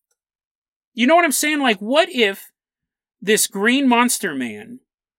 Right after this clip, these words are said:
shows up in a glass box and he's sitting there and he's like, "I have journeyed long from Orion's Nebula. <laughs> I wanted to party,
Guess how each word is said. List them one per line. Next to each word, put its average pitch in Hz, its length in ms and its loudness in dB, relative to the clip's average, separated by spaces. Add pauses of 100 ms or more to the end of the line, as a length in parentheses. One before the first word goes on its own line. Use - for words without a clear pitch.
(160)
shows 226 300 2
up 226 120 0
in 220 60 0
a 214 60 -2
glass 180 320 -2
box - 560 -16 (920)
and 180 160 -2
he's 185 180 -4
sitting 202 360 -2
there 110 200 -8
and 120 120 -10
he's 147 200 -8
like, 139 260 -6 (180)
"I 139 100 -4
have 131 120 -8
journeyed 143 420 -2
long 135 420 -2
from 131 220 -8
Orion's 123 420 -4
Nebula. 110 500 -14 (200)
<laughs> - 80 -20 (120)
I 202 60 -4
wanted 294 240 4 (100)
to - 60 -8
party, 269 460 4